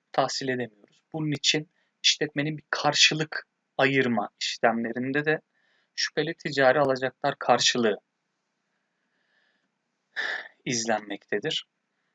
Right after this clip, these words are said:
Biz şüpheli ticari alacaklar karşılığını kullandığımızda altı yüz elli dört karşılık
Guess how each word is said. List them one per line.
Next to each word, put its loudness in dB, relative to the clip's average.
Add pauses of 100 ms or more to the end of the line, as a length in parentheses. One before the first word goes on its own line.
(200)
Biz -2
şüpheli -2
ticari 0
alacaklar -4
karşılığını 0 (1300)
kullandığımızda 0 (520)
altı 0
yüz -4
elli -4
dört -18
karşılık -2